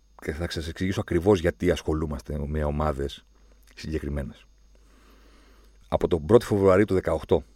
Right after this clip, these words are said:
μέχρι την πρώτη Φεβρουαρίου του δύο χιλιάδες είκοσι, ξαναλέω, η Liverpool κατά ενενήντα κάτι τοις εκατό το είχε πάρει το Φεβρουάριο, εντάξει, το θυμόστε όλοι. Πάμε. Είχε, η Liverpool είχε δώσει πενήντα πέντε παιχνίδια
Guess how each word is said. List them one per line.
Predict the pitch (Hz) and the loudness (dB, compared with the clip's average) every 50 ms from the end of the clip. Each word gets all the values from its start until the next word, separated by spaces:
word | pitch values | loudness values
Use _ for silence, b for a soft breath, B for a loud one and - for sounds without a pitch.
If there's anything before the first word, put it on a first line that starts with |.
| _ _ _ _ - - | _ _ _ _ -12 -4
μέχρι | - 92 98 - | 0 0 0 0
την | - 95 87 76 | -2 -4 0 4
πρώτη | 85 107 98 101 | 4 4 4 4
Φεβρουαρίου | 92 95 85 82 80 80 90 101 | 0 0 2 2 2 4 2 2
του | 95 95 | 2 0
δύο | 82 - | -2 2
χιλιάδες | - 92 90 - - - - | 2 0 0 0 -6 -10 -10
είκοσι, | 95 - - - - 90 90 - _ _ _ _ _ _ _ _ - _ - _ _ - | -8 -8 -6 -6 -6 -8 -10 -10 _ _ _ _ _ _ _ _ -20 _ -20 _ _ -16
ξαναλέω, | - - 82 82 87 92 90 | -8 -4 -2 0 2 2 4
η | 90 95 | 2 2
Liverpool | 92 87 - 95 90 - _ _ _ _ _ - - - _ _ _ _ - - | 0 0 -4 -4 -4 -6 _ _ _ _ _ -20 -20 -20 _ _ _ _ -16 -8
κατά | - - - - | -6 -4 -2 -2
ενενήντα | 85 82 82 82 80 82 80 | -2 -2 -2 -2 -4 -4 -2
κάτι | - 101 - | -2 -2 -2
τοις | 80 80 | -4 -10
εκατό | - 87 - 92 | -8 -6 -6 -4
το | 98 | -6
είχε | - - | -6 -6
πάρει | - 95 95 | -4 -4 -4
το | - 71 | -4 -6
Φεβρουάριο, | 62 60 57 58 60 58 | -8 -8 -10 -10 -10 -10
εντάξει, | 58 60 - 76 - - | -10 -8 -8 -8 -8 -8
το | 82 | -8
θυμόστε | - 82 82 82 - - | -6 -6 -6 -6 -4 -6
όλοι. | 71 71 - _ _ _ _ B B B B B B B B B B B B B B B B | -6 -6 -8 _ _ _ _ B B B B B B B B B B B B B B B B
Πάμε. | - 107 95 80 - - _ _ _ _ _ _ - | 2 2 2 2 0 -10 _ _ _ _ _ _ -6
Είχε, | - 107 98 101 113 - _ _ - | -6 -6 -4 -4 -6 -6 _ _ -6
η | 92 90 | -4 -2
Liverpool | 95 104 110 107 113 | 0 0 0 0 -2
είχε | 104 107 92 | 0 0 0
δώσει | 90 104 - - - 117 - _ _ _ - _ _ _ _ _ _ _ _ _ _ _ _ _ | 0 0 0 -2 -8 -12 -16 _ _ _ -20 _ _ _ _ _ _ _ _ _ _ _ _ _
πενήντα | - 98 101 98 82 80 90 - | 6 8 8 8 6 4 2 6
πέντε | - 123 123 127 120 123 | 8 8 8 8 6 4
παιχνίδια | - - 95 - 98 98 95 98 98 120 127 | 4 4 0 2 2 2 2 4 2 0 0